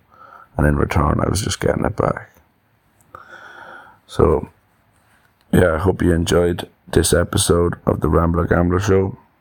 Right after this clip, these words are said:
Take it easy out there, guys. Take it easy. Some of these podcast episodes, I suppose, are heavy, but, but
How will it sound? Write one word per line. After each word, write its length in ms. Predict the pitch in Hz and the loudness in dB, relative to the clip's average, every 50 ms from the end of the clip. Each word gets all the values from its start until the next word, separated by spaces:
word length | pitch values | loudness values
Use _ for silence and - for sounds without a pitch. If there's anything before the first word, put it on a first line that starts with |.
| _ _ _ _ _ _ _ _ _ _ _ _ _ _ _ _ _ _ _ _ _ _ _ _ - - - _ _ - _ _ - - - - - - - - _ _ _ _ _ _ _ - | _ _ _ _ _ _ _ _ _ _ _ _ _ _ _ _ _ _ _ _ _ _ _ _ -16 -16 -16 _ _ -20 _ _ -20 -20 -20 -20 -20 -20 -20 -20 _ _ _ _ _ _ _ 0
Take 240 | - 95 90 - 90 | 2 2 4 4 4
it 80 | 90 | 2
easy 340 | 92 98 107 104 98 101 101 | 4 4 2 2 2 0 0
out 180 | 95 92 92 - | 0 -2 0 2
there, 220 | 92 92 87 87 | 2 2 2 2
guys. 680 | 87 90 90 87 82 78 73 - - - - - - - - - _ _ _ - | 2 2 2 2 0 -2 -2 -2 -2 -2 -4 -6 -10 -12 -18 -20 _ _ _ -2
Take 240 | - - - - | 0 0 2 2
it 80 | - - | 2 2
easy. 640 | 90 92 95 98 95 - - - - - - - _ _ _ _ _ _ _ _ _ - - - - _ _ _ - _ _ _ _ _ _ _ _ _ _ _ _ _ _ | 2 2 2 0 0 -2 -2 -4 -6 -10 -20 -20 _ _ _ _ _ _ _ _ _ -20 -20 -20 -20 _ _ _ -20 _ _ _ _ _ _ _ _ _ _ _ _ _ _
Some 300 | - - - - - - | -6 -2 0 0 2 2
of 60 | - | 2
these 160 | 92 85 82 85 | 0 0 -2 -4
podcast 680 | - - - - - - - - - 82 - - - - | -4 -2 -2 -2 -2 -2 0 0 0 0 0 -2 -2 -2
episodes, 460 | - - - - - 85 85 85 82 | -2 -4 -4 -2 0 0 0 2 0
I 80 | 80 | -2
suppose, 400 | 87 - - - 87 87 82 82 | -2 -2 -2 0 2 2 2 2
are 100 | 87 - | 0 -2
heavy, 380 | - 80 85 85 85 82 80 76 | 0 0 2 0 2 2 0 0
but, 280 | 69 76 - 87 - - _ _ _ _ _ _ _ _ _ _ _ _ _ _ _ _ _ _ _ _ _ _ _ _ _ _ - _ _ - _ _ _ _ _ _ _ _ _ _ _ _ _ _ _ - - _ - - - - - - _ _ _ _ _ _ _ _ _ _ _ - | 2 0 0 -2 -4 -10 _ _ _ _ _ _ _ _ _ _ _ _ _ _ _ _ _ _ _ _ _ _ _ _ _ _ -20 _ _ -20 _ _ _ _ _ _ _ _ _ _ _ _ _ _ _ -20 -20 _ -20 -20 -20 -20 -20 -20 _ _ _ _ _ _ _ _ _ _ _ -6
but 360 | - - - - - - | -2 0 0 0 0 -2